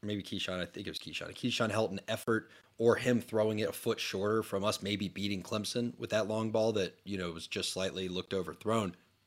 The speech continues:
Point being, to account for his pass, you have to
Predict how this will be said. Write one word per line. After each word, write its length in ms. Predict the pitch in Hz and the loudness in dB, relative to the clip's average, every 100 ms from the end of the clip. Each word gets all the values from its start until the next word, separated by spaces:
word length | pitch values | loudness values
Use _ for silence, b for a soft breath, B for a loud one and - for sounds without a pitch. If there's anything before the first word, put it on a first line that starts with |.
| _ _ _ _ _ _ _ _ _ | _ _ _ _ _ _ _ _ _
Point 280 | - 156 151 | -2 2 2
being, 460 | 117 139 120 95 80 _ _ _ _ _ | 2 4 4 0 -6 _ _ _ _ _
to 100 | - | -4
account 340 | 120 - 135 - | -2 0 0 0
for 120 | 101 | -2
his 160 | 101 | -4
pass, 520 | - 127 110 98 - - _ _ - | 0 2 4 2 0 -6 _ _ -6
you 160 | 101 | -2
have 220 | 101 113 | 4 4
to 120 | - | 2